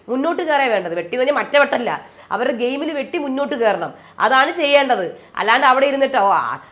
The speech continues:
നം-, ഒരാളെ മാത്രം ടാർഗറ്റും ചെയ്ത് ബാക്കി, അപ്പൊ ഒരാൾ മാത്രം ടാർഗറ്റ്, അവര് കയറും, അത്രേ പറയാനുള്ളൂ.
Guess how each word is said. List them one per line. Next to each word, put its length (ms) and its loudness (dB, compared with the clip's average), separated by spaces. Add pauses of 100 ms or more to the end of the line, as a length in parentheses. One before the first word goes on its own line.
നം-, 140 -4
ഒരാളെ 380 6
മാത്രം 300 2
ടാർഗറ്റും 480 0
ചെയ്ത് 220 -4
ബാക്കി, 300 0
അപ്പൊ 200 -2
ഒരാൾ 380 4
മാത്രം 200 2
ടാർഗറ്റ്, 220 2
അവര് 160 -2
കയറും, 400 2
അത്രേ 240 0
പറയാനുള്ളൂ. 580 0